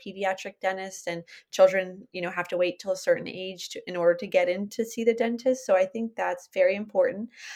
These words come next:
Um, I think fluoride is safe and effective at reducing cavities and preventing dental decay. Um, but I think, you know, we need to make sure that we're using it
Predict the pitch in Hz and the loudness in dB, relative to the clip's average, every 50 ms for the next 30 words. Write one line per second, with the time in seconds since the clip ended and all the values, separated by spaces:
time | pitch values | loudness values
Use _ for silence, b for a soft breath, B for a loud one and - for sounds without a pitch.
0 | B B B B 196 196 190 190 190 185 180 175 - _ - - 202 208 214 233 | B B B B 0 2 2 2 2 0 -2 -6 -10 _ -6 -4 -2 0 0 0
1 | 254 285 294 302 302 302 - - - 233 226 226 220 - - - 196 196 196 196 | 0 -2 -2 -4 -4 -6 -6 0 2 2 2 2 -4 -8 -8 -4 -2 0 0 0
2 | 202 202 202 - - 190 185 208 202 202 - - 185 180 190 - - 190 190 180 | 0 -2 -2 -6 -6 -4 -4 -6 -8 -10 -6 -6 -4 -4 -4 -4 -4 -4 -4 -4
3 | - - 180 180 180 _ - 226 220 226 233 226 190 175 170 175 - - - 185 | -8 -8 -8 -8 -8 _ -6 -2 -2 -2 -2 0 2 2 2 2 0 -4 -8 -12
4 | 185 175 180 175 175 - - 185 180 180 180 175 - - 165 175 180 185 180 190 | -10 -8 -8 -8 -10 -10 -10 -10 -8 -10 -10 -10 -8 -4 -4 -2 -2 -4 -6 -8
5 | 190 190 185 - 175 170 170 - 175 175 170 170 175 170 170 170 175 175 175 175 | -10 -10 -2 -2 -2 -2 0 -2 2 2 2 2 0 -4 -4 -4 -4 -4 -4 -8
6 | 175 - 185 - - 214 214 226 240 233 B B B B B B B B - 185 | -10 -12 -12 -10 -8 -6 -4 -4 -6 -6 B B B B B B B B -4 -2
7 | 180 170 156 147 165 - - - - _ _ _ _ _ - - 220 202 202 202 | 0 0 -2 -4 -6 -10 -14 -18 -20 _ _ _ _ _ 0 6 6 6 6 4
8 | 214 202 202 202 - 196 190 185 185 190 190 185 180 180 - 196 185 175 - - | 0 -2 -2 -4 -4 -2 -2 0 0 -2 -2 -6 -6 -8 -6 -4 -4 -4 -4 -4
9 | - 196 185 180 196 190 185 180 180 175 175 170 190 180 175 175 175 - | -4 0 0 2 2 0 0 -2 -4 -6 -6 -8 -8 -8 -6 -6 -8 -8